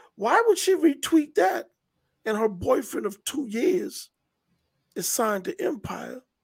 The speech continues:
And then the very next day, she commits suicide. He has posted the suicide note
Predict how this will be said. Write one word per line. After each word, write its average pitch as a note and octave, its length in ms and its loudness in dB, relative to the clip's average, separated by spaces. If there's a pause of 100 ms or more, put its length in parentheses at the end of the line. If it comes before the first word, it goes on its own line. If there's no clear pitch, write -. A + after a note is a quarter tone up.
(600)
And G3 140 -2
then G#3 140 2
the G3+ 100 4
very A3+ 320 4
next G#3 360 -2
day, G#3 280 -10 (420)
she - 220 -12
commits F#3+ 400 -6
suicide. - 580 -8 (1600)
He E4 440 4
has A#3 720 4 (380)
posted A3+ 720 2 (640)
the F3 100 -4
suicide G3+ 920 -4
note F#3+ 520 0